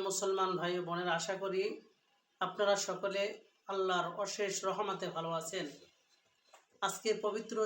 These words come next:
জুমার নামাজের দিন, পবিত্র শুক্রবার দিন। আমি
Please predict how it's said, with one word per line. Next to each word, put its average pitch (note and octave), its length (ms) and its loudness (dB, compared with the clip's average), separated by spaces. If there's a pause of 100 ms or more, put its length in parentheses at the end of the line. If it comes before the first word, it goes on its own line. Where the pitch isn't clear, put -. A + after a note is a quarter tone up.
(100)
জুমার G3+ 400 6 (100)
নামাজের G3 360 2 (140)
দিন, G3+ 140 0 (280)
পবিত্র F#3+ 300 -2 (160)
শুক্রবার F#3+ 480 0 (140)
দিন। E3+ 140 0 (1800)
আমি G3 120 0